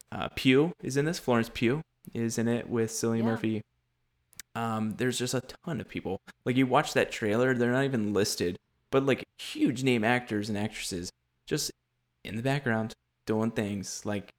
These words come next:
Speaker 1: Christopher Nolan just has a way to bring everyone to the yard to have just a fantastic film. I, I'm so stoked. This is, this is definitely gonna be my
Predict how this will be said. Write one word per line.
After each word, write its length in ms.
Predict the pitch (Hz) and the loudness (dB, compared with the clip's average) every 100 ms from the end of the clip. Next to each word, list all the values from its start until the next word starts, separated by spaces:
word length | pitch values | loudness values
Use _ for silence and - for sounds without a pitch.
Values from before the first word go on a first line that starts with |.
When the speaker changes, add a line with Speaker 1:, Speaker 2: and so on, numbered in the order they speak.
| - | -6
Speaker 1:
Christopher 380 | 131 127 - 127 | -4 -4 -2 -2
Nolan 320 | 120 117 113 | 0 0 -2
just 160 | 113 | -4
has 380 | - - 107 113 | -8 -4 -2 0
a 40 | 117 | 0
way 300 | 104 95 95 | 0 -2 -4
to 100 | - | -6
bring 220 | 107 98 | -4 -4
everyone 440 | 98 101 90 85 - _ _ _ _ - | -4 -4 -4 -6 -10 _ _ _ _ 0
to 160 | 131 | 2
the 120 | 117 | 4
yard 520 | 107 110 107 104 101 - - | 2 0 0 0 0 -2 -6
to 460 | - 120 113 117 - - | -4 -2 0 -2 -6 -10
have 340 | - 123 117 - | -6 -4 -4 -6
just 180 | - | -6
a 60 | 95 | -6
fantastic 720 | - - 110 - 92 90 98 - | -6 -6 -6 -6 -8 -6 -10 -8
film. 220 | 92 87 - - _ - | -8 -8 -12 -20 _ 4
I, 180 | 117 | 6
I'm 300 | 104 117 110 | 6 4 2
so 300 | 104 - 113 | 0 2 2
stoked. 440 | 98 - 69 - - - | 0 -4 -8 -10 -14 -6
This 220 | 120 113 | -4 -2
is, 260 | 101 90 - - | -2 -4 -8 -6
this 120 | 123 | -4
is 140 | 117 | -2
definitely 400 | - 135 135 123 | 2 2 4 2
gonna 160 | 117 107 | 2 0
be 240 | 110 98 | -2 -4
my 280 | 101 101 104 | -2 -4 -6